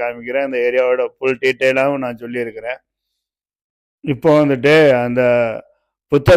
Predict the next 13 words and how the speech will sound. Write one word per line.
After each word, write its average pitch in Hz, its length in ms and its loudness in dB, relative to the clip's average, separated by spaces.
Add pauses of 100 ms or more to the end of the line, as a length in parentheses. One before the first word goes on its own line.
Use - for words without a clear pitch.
பிட்சுகள் 143 460 2
குளிச்ச 165 260 2 (120)
இடத்துக்கு 131 340 2
தான் 139 160 2
நான் 123 180 -2
போய்கிட்டு 127 300 0
இருக்கிறேன், 110 320 -8
அந்த 113 140 -8 (320)
நீச்சல் 131 340 -2
குளத்துக்கு. 113 480 -6 (580)
அதுக்கு 135 300 0
முன்னாடி 156 240 2 (100)
பாருங்க, 139 240 2